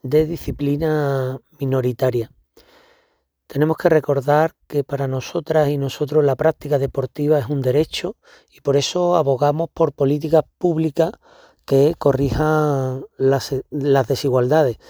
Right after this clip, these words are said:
La práctica deportiva tiene que ser un derecho ciudadano del que nadie puede verse privado por falta de recursos o medios económicos. Por eso anunciamos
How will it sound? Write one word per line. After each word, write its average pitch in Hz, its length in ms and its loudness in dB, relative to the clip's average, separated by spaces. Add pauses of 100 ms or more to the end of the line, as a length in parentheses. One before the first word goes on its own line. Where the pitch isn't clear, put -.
(540)
La 139 140 2
práctica 156 360 4
deportiva 156 540 0
tiene 156 320 0
que 143 80 -2
ser - 300 -4
un 135 100 -4
derecho 135 380 -4
ciudadano 151 640 0
del 131 200 -2
que 131 300 0
nadie 139 520 -2 (200)
puede 143 260 2
verse 143 320 0
privado 143 460 2
por 143 240 -2
falta 147 440 0
de 143 300 4
recursos 160 960 -2
o 135 280 0
medios 143 320 0
económicos. 143 680 -2 (1200)
Por 143 80 6
eso 170 540 4
anunciamos 151 720 -2